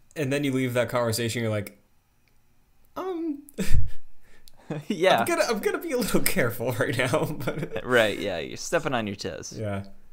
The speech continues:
Speaker 1: So we'll, we'll see what happens at the next roadmap. Um, I don't know when we'll get it, but overall, Marvel's Avengers, you're gonna live to see another day.
Speaker 2: Yeah, totally. Survived the, uh, Russian roulette.
Speaker 1: Yeah.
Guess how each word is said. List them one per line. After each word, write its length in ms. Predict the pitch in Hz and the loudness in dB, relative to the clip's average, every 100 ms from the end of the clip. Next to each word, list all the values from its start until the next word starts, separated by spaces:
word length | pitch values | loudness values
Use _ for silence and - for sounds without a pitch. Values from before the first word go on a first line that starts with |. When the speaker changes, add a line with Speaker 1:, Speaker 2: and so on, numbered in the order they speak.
| - - | -18 -16
Speaker 1:
So 320 | - - 92 110 | -14 -12 -10 -8
we'll, 260 | 139 135 | -6 -4
we'll 120 | 165 | -2
see 160 | 170 190 | 0 0
what 120 | 165 | 2
happens 360 | 143 139 131 113 | 2 0 -2 -4
at 60 | |
the 80 | 113 | -2
next 240 | 110 107 110 | -2 -4 -4
roadmap. 580 | 101 98 95 98 - | -4 -2 -4 -6 -8
Um, 520 | 104 95 95 92 92 - | -8 -6 -6 -8 -10 -8
I 100 | 104 | -4
don't 140 | 107 113 | -2 -2
know 80 | 110 | -2
when 160 | 107 | -4
we'll 100 | 101 | -4
get 160 | 95 90 | -6 -6
it, 220 | 87 - | -8 -8
but 320 | 87 85 - - - - - - - - | -8 -8 -10 -18 -20 -20 -20 -20 -18 -2
overall, 500 | 151 120 107 101 101 | 0 2 0 0 -2
Marvel's 340 | 107 107 98 | -2 -2 -4
Avengers, 680 | 95 92 92 90 92 - - | -6 -8 -8 -10 -8 -8 -8
you're 100 | 101 | -8
gonna 140 | 104 95 | -6 -6
live 120 | 95 | -6
to 80 | 101 | -8
see 140 | - | -10
another 180 | 90 82 | -10 -14
day. 260 | - 60 110 - - - _ _ - _ - - - - - | -14 -12 -14 -16 -20 -20 _ _ -20 _ -20 -20 -20 -18 -4
Speaker 2:
Yeah, 260 | 143 185 - | -2 -2 -6
totally. 380 | - 110 160 - - | -8 -6 -6 -12 -10
Survived 600 | - 117 104 104 113 110 | -2 0 2 2 2 0
the, 280 | 113 113 107 | -4 -2 0
uh, 300 | 104 104 101 98 - - - | 0 -2 -4 -10 -18 -20 -6
Russian 460 | 101 - 113 110 - | -6 -6 -8 -10 -6
roulette. 380 | 107 92 - - _ _ _ _ - | -4 -4 -6 -14 _ _ _ _ -10
Speaker 1:
Yeah. 320 | 110 175 | -4 -2